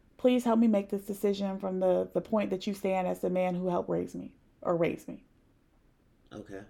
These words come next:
Speaker 1: So, but what do I want? Like, I want what you, what you provide, because I am more particular about the boundaries,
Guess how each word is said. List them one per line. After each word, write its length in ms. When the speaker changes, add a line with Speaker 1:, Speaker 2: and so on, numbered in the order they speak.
Speaker 1:
So, 480
but 160
what 180
do 140
I 220
want? 440
Like, 240
I 120
want 260
what 180
you, 160
what 280
you 120
provide, 440
because 340
I 800
am 220
more 220
particular 760
about 640
the 80
boundaries, 1040